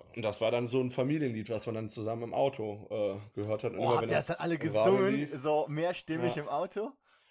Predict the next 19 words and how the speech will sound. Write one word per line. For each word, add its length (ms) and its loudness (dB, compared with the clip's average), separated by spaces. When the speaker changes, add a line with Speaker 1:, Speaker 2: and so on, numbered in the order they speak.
Speaker 1:
Ja, 280 -2
und, 300 -4
<laughs> 60 -10
ja, 240 4
nee. 260 0
Nee. 320 0
Speaker 2:
Ihr 100 -8
wart 220 0
wie 40 -14
die 100 -16
Speaker 1:
Ja, 240 4
man 100 4
hat 160 4
schon 100 0
Speaker 2:
Trapp-Familie. 60 -2
Speaker 1:
manchmal 300 2
mitgesungen. 680 -6
Ja, 140 6
aber 400 2